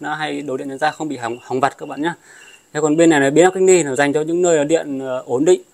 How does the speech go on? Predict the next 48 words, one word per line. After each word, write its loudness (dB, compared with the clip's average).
Lúc -4
nào 4
nó 0
cũng -2
chỉ -6
lên 4
xuống 0
năm, 0
ờ, -6
năm -4
bảy 2
vôn 4
thôi, -2
chẳng -10
hạn -8
nó -10
loanh -4
quanh -2
hai -6
trăm -6
hai -6
mươi -8
vôn, 4
hai -12
trăm, -16
dưới 2
hai -2
trăm -2
ba, 2
đấy, -10
trên -2
hai -4
trăm -2
mốt 0
thì -8
các -6
bạn -8
dùng -4
cái -4
này -2
cũng -6
được. 2
Đấy, -2
thì 2
còn -2
đằng -2
trước 0
nó, 2